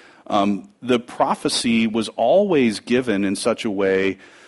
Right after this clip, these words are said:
that there was the possibility that God's people could repent, could turn from their rebellion and return to the heart of God and be restored to right relationship with him. And then their political circumstances don't matter at that point. But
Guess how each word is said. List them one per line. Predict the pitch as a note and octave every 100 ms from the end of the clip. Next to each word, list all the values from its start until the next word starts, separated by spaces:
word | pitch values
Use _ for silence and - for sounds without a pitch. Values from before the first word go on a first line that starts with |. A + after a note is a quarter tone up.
| _
that | A2 G#2
there | A#2 A2+
was | G#2+
the | A2
possibility | - - F#2 - G2+ A2+ E3+ C3 G2+
that | G2 E2+
God's | G2 G2
people | - G2+ G2
could | F#2 - G2+ F#2+
repent, | F#2+ - - - G3+ F2+ -
could | - G#2 -
turn | - C#3 D3 E3+
from | D3+ A2 G2+
their | F#2
rebellion | F2+ E2 E2+ E2+ F2+ G2+
and | F#2 G2
return | G2+ F#2+ - B2+ C3
to | C3
the | A2
heart | - - F#2+
of | F2 E2+
God | D#2+ E2 F2+
and | F2+ F#2+
be | G#2
restored | G#2 G2+ - - A#2 B2 B2+
to | A2
right | F#2+ F#2 E2+
relationship | F2 F2 - F2 - E2 -
with | D#2
him. | - D2 E2 G2+ - - - -
And | C3 D3
then | D3 D3 C3 -
their | C3 C3
political | C3 C#3+ E3 A3+ A#2+
circumstances | - G#2+ F#2+ F#2 - F2 F#2+ F2+
don't | - F#2+ F#2+
matter | A2 D3+ C#3 D#2+
at | E2 -
that | D2 -
point. | - C2+ C#2 - _ - - - - - -
But | B2 -